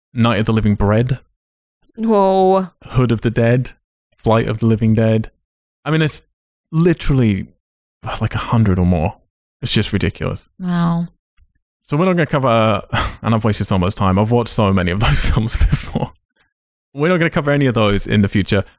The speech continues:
Speaker 1: What we will definitely be covering at some point in the future are the remakes. Now, again, with the remakes, because of the copyright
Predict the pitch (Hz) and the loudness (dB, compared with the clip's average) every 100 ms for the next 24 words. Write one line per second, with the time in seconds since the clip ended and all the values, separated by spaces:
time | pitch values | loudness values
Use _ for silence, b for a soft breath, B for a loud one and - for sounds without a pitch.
0 | - 147 156 175 226 220 - - 202 - | -4 0 2 2 2 0 -2 0 0 0
1 | 151 131 - 123 120 117 139 139 123 110 | 0 2 0 0 0 -2 -2 0 0 0
2 | 113 113 107 107 117 113 120 127 110 87 | 0 0 0 0 2 2 2 2 2 -2
3 | - 131 110 - b b _ - 120 147 | -4 0 0 -2 b b _ -6 -2 0
4 | 147 127 147 131 110 - - 139 120 113 | 0 0 0 0 -2 -4 -2 0 0 -2
5 | 110 - 101 101 95 - | -2 0 0 0 -2 -12